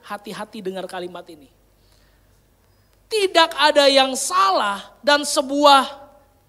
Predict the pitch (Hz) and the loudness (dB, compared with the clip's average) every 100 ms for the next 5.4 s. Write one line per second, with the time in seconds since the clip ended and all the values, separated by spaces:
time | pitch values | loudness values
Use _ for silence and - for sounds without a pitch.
0 | _ _ _ - 311 294 - 277 277 277 | _ _ _ -6 -4 -4 -2 2 2 2
1 | 302 311 294 277 247 381 466 453 294 208 | -2 0 -2 -6 -2 2 4 4 2 0
2 | - - 339 370 392 440 453 403 330 320 | -4 0 4 6 8 6 4 0 0 -2
3 | - 453 392 277 269 294 - 277 277 233 | -4 -2 0 2 0 -2 -4 -4 -4 0
4 | 370 370 330 277 262 240 240 240 240 220 | 2 4 2 -4 -4 -4 -4 -6 -8 -8
5 | 220 262 269 214 | -8 -4 -2 -4